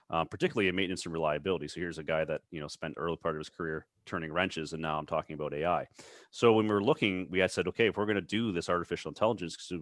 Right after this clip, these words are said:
we knew it was going to have a new, huge, huge impact, not just to maintenance reliability, but the entire manufacturing or ener-, energy sector as well.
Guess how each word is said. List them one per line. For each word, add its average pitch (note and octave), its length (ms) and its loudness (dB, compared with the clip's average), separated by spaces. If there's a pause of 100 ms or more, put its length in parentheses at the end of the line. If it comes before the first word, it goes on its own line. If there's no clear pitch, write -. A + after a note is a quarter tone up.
(120)
we F2 140 -6
knew F2+ 480 2 (280)
it F2 220 0
was E2+ 120 -6
going F2+ 180 -2
to E2 60 -2
have E2+ 160 2
a D#2+ 40 -8
new, E2+ 220 -6
huge, C#3 680 -4
huge G#2 280 -4
impact, F2 540 0 (260)
not B2 220 6
just G#2+ 160 0
to G#2 60 -4
maintenance D#2 340 -6
reliability, D2+ 540 -2
but - 180 -6 (100)
the D#2+ 140 -6
entire D#2 400 2
manufacturing D2+ 680 -4
or C#2 100 -10
ener-, D#2 320 -6 (100)
energy E2 260 -4
sector C#2 420 -6
as C2 140 -12
well. D#2 300 -2